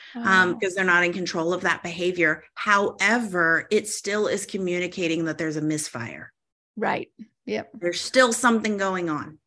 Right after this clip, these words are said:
Speaker 2: Yep.
Speaker 1: Right. And so it's communicating, "Hey, something's misfiring.
Speaker 2: Mm.
Speaker 1: Hey, something is,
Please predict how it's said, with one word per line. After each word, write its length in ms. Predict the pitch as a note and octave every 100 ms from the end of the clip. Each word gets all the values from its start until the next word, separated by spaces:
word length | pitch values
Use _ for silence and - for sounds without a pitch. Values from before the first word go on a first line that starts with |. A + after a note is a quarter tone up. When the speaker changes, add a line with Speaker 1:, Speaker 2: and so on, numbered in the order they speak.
| _ _
Speaker 2:
Yep. 200 | A3 -
Speaker 1:
Right. 220 | - F3 - _ - -
And 200 | G3 G#3
so 260 | G#3 G#3 G3+
it's 200 | G#3 G3+
communicating, 680 | - G#3+ A3 A3+ A3+ G3+ G3
"Hey, 160 | G3+ F#3
something's 420 | G#3+ F#3+ F#3+ F3
misfiring. 760 | E3 - C#3 B2 G2 G2 F#2+ - -
Speaker 2:
Mm. 240 | G#3 G3
Speaker 1:
Hey, 120 | G3+
something 420 | F#3+ G3+ G#3 G#3+ G3+
is, 260 | F#3+ F#3